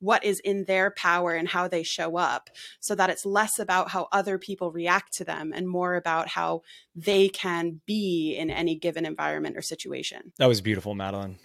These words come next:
Speaker 2: I want to stay in that being space, 'cause that's actually my jumping off point with my clients. I have an intake form,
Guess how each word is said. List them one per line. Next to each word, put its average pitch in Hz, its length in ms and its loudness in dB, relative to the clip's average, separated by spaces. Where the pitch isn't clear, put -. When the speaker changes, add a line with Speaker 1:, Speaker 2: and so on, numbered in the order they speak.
Speaker 2:
I 127 60 6
want 135 160 10
to 156 200 10
stay - 440 4
in 107 80 0
that 104 260 -4
being 101 360 -2
space, 82 520 -2
'cause 113 160 0
that's 113 220 4
actually 117 320 4
my 101 560 0
jumping 104 360 0
off 95 180 -4
point 98 220 -6
with - 160 -6
my 92 120 -2
clients. 98 640 -4
I 104 80 2
have 104 220 0
an 101 100 0
intake 101 460 0
form, 104 400 -4